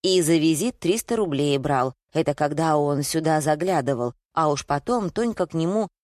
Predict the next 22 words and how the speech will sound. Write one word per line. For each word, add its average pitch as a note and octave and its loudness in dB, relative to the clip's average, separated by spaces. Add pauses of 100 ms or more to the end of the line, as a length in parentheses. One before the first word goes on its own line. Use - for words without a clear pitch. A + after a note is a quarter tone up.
(120)
за F#3 2
стольник C3 0
каталась. - -4 (120)
Повезло E3+ 2
нам C#3 2
с - -4
психотерапевтом, D3 -4 (200)
хотя D#3+ 0
мне E3 0 (320)
и G#3+ 2
этот G3+ 2
расход D3 0
плечи D3+ 0
оттянул. D#3 0 (400)
Тоня E3+ 2
три D#3+ 2
раза D#3 2
в D3+ 2
неделю D3+ 2
на C3+ 2
сеансы D3 -2
ездила C#3 0